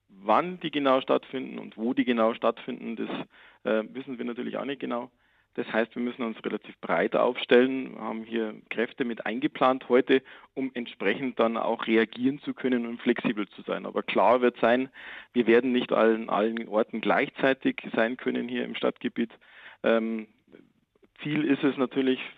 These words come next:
bei uns, weil das in unserem Auftrag ist, dass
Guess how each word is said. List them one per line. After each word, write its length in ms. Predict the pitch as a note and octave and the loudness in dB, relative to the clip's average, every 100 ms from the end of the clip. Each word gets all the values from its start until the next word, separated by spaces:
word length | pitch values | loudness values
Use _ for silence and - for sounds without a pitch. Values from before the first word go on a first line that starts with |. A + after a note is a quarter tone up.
| _ | _
bei 100 | A#2 | -2
uns, 260 | - C3 D#3 - - _ _ - - - - | -2 -6 -10 -16 -20 _ _ -20 -20 -20 0
weil 160 | A#2 | 0
das 120 | B2+ B2 | 2 -4
in 360 | B2+ A#2 A2+ - A#2+ | -10 -12 -16 -18 -12
unserem 240 | A#2+ A2+ | -8 -2
Auftrag 420 | F#2+ B2+ - B2 | -2 -2 0 0
ist, 160 | A#2+ A#2+ - - - - | 0 -6 -14 -20 -20 -12
dass 120 | - | -10